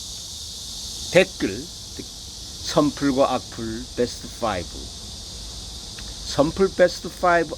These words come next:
악플 베스트 파이브를 언제까지 읽어야 될지 저도 잘 모르겠지만, 여러분, 다음 시간에 뵙겠습니다. 대한민국 파이팅! 여러분 파이팅!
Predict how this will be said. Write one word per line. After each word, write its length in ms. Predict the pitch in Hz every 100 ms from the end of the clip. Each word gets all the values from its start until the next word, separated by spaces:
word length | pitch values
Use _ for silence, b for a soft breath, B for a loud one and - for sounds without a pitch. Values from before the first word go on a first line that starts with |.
| -
악플 580 | 175 - - 226 214 160 117
베스트 340 | 202 - 220 - -
파이브를 720 | 220 220 202 175 180 196 - - - - - - - - - - - - -
언제까지 580 | 131 143 196 - 180 170
읽어야 380 | 143 131 127 107
될지 460 | 101 82 - 92 - - - - - - - - - - - - - - - - - - - - - - - - - -
저도 220 | 117 98
잘 180 | 98 95
모르겠지만, 640 | 92 92 87 - - 78 71 - - - - - -
여러분, 260 | 113 101 92 95
다음 260 | 117 143
시간에 360 | 135 151 143 139
뵙겠습니다. 540 | 139 131 123 - - B B B -
대한민국 500 | 147 180 233 254 254
파이팅! 640 | 240 233 - 226 220 214
여러분 380 | 190 196 185 185
파이팅! 680 | - 190 165 - 165 156 139